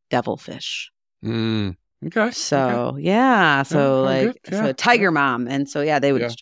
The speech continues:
Speaker 1: fiercely, fiercely defend their calf. And then typically gray whale calves will inherit their mother's feeding grounds. Like,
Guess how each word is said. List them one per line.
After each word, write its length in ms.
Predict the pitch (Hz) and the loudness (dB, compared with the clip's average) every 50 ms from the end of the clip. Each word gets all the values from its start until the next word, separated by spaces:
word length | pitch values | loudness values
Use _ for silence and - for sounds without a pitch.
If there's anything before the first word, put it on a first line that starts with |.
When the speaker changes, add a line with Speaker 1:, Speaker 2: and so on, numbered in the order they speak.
| - _ - | -12 _ 2
Speaker 1:
fiercely, 480 | 254 254 254 262 - - 214 208 196 | 2 4 4 2 0 0 -2 -2 -2
fiercely 480 | - - - 254 269 269 277 - 233 214 | -2 -4 -2 2 2 2 2 0 -2 -4
defend 320 | 175 170 - 165 147 139 | -4 -4 -2 -2 -2 -2
their 100 | 131 123 | -2 -4
calf. 460 | - - - - - - - - _ _ _ _ _ _ _ _ _ _ _ _ _ - | -6 -6 -6 -6 -6 -8 -10 -16 _ _ _ _ _ _ _ _ _ _ _ _ _ -2
And 180 | 190 196 196 202 | 0 2 2 4
then 280 | 202 196 190 196 185 - _ _ _ _ _ _ - | 4 2 2 2 0 -2 _ _ _ _ _ _ -4
typically 380 | - 247 220 254 240 233 233 202 | -2 0 0 0 0 0 -2 0
gray 220 | 165 196 190 190 | 0 2 2 4
whale 180 | 190 196 185 196 | 4 4 4 2
calves 480 | - - 180 165 160 160 160 - - | 2 2 2 4 4 4 2 0 -2
will 160 | 165 165 156 | 0 2 2
inherit 500 | 151 156 156 151 160 156 156 156 165 180 - _ - | 2 2 0 0 0 2 2 2 2 0 -2 _ -4
their 120 | 151 147 | -2 -2
mother's 360 | 147 147 143 143 147 156 - | 0 0 2 2 0 0 -2
feeding 260 | - - 147 139 147 151 | -2 -2 0 2 2 2
grounds. 540 | 147 160 160 175 202 269 320 320 - - - | 2 2 2 2 2 0 0 -2 -4 -4 -2
Like, 160 | - 147 | -2 -2